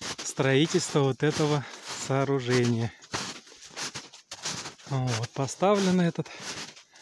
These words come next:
памятник трагедии тысяча девятьсот восемнадцатого года. Здесь вот стоит икона.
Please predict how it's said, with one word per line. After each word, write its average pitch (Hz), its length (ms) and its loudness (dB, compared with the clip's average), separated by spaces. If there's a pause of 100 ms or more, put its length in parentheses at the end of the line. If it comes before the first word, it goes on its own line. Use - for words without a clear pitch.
(680)
памятник 170 540 2 (2250)
трагедии 147 580 2
тысяча - 320 -4
девятьсот 139 400 -4
восемнадцатого 143 680 -2
года. 117 460 -2 (420)
Здесь 127 280 -6
вот 127 100 -6
стоит 131 340 -4 (840)
икона. 175 640 2